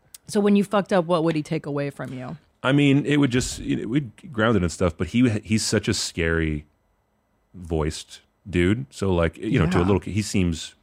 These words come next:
Speaker 2: gigantic and invincible when you're a kid. Now I'm bigger than him, but,
Speaker 1: Yeah.
Speaker 2: <laughs>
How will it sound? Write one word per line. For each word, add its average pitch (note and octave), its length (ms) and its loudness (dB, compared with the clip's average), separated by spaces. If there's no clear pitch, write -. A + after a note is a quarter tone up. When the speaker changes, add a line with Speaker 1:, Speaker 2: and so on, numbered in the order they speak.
Speaker 2:
gigantic E2 560 -2
and D#2 100 -4
invincible D#2 480 -4
when D2+ 100 -8
you're D2 100 -6
a - 20 -14
kid. D#2 300 -8
Now G2+ 160 4
I'm E2+ 80 2
bigger D#2+ 180 2
than D2 100 -4
him, G2+ 180 -12
but, F2+ 240 2
Speaker 1:
Yeah. A#3+ 100 4
Speaker 2:
<laughs> A#2 280 2